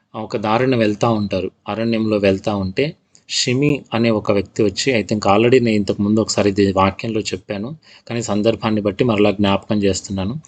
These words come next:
షిమి అనే ఒక వ్యక్తి దావీదును చూసి దుమ్మెత్తి పోస్తూ భయంకరంగా తిడతా ఉంటాడు. "దుర్మార్గుడా, నరహంతకుడా, ఛీ, పో" అని తిడతా ఉంటాడు.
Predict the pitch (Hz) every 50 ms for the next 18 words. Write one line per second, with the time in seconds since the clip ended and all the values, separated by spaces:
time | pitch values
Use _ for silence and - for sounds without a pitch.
0 | - - - - _ _ - - - - 131 135 147 151 139 127 123 117 110 107
1 | 104 - 113 101 107 101 - _ - - 113 107 117 147 190 208 - _ _ _
2 | _ _ _ _ _ _ _ - - - 117 104 110 107 113 117 135 147 147 139
3 | 127 117 110 - 110 104 98 - - 127 147 156 - _ _ _ _ _ - 107
4 | 98 120 120 131 143 147 139 - - - 110 - - 107 104 - - - 131 131
5 | 131 - - 107 107 101 107 117 127 123 - 127 135 131 131 127 113 127 110 107
6 | 101 120 113 107 104 98 - 98 92 95 - _ _ _ _ _ _ _ - 110
7 | 101 107 101 98 104 110 110 107 104 101 113 107 110 110 104 107 _ _ _ _
8 | _ _ - 107 98 101 98 98 117 113 104 113 107 110 - 107 110 107 98 -
9 | _ _ _ _ - - - - 117 117 120 104 101 - _ _ _ - 113 120
10 | 127 117 104 - _ _ _ _ _ - 107 117 110 110 113 104 110 107 117 113
11 | 110 107 101 - 98 95